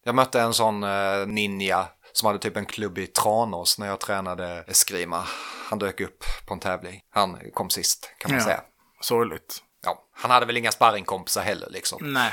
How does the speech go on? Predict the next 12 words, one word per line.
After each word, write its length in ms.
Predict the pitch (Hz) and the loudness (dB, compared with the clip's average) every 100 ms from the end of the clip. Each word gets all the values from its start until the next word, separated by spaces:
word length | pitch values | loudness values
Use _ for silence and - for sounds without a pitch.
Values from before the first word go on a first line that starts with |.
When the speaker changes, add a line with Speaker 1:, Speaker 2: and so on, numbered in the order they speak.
| - | -4
Speaker 2:
just 200 | 117 - | 0 0
Speaker 1:
Och 60 | - | 0
Speaker 2:
det. 60 | |
Speaker 1:
så. 60 | - - | -8 -16
Speaker 2:
Han 200 | - 123 | -12 -8
var 340 | 117 117 113 104 - - | -6 -4 -4 -8 -14 -18
som 360 | - - 113 | -16 -12 -12
en 220 | 107 104 | -12 -12
inverterad 460 | 110 123 - 127 107 | -10 -10 -4 -2 -2
version 260 | 110 120 113 | -6 -6 -6
av 60 | |
Kamagan. 600 | 110 117 113 104 92 135 | -6 -4 -4 -4 -8 -16